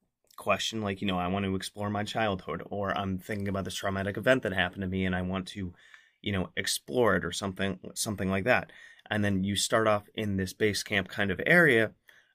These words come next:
and you start walking around, and you're seeking that answer. And maybe the path goes off to the left once, and maybe the path goes off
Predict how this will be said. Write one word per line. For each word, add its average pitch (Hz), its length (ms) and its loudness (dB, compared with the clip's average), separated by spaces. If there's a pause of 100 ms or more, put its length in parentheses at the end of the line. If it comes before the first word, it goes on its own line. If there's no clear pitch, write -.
and 117 160 2
you 117 80 2
start 110 340 0
walking 95 340 0
around, 104 400 -4 (100)
and 104 160 -4
you're 92 120 -6
seeking 113 320 -2
that 98 80 2
answer. 95 440 0
And 87 80 -2
maybe 104 180 0
the 101 100 -2
path 104 300 -2
goes 101 200 -4
off 92 120 -2
to 95 80 -10
the 101 60 -2
left 120 280 0
once, 107 340 -2
and 107 280 -4
maybe 113 220 0
the 107 80 0
path 113 300 -6
goes 110 180 -2
off 104 220 -8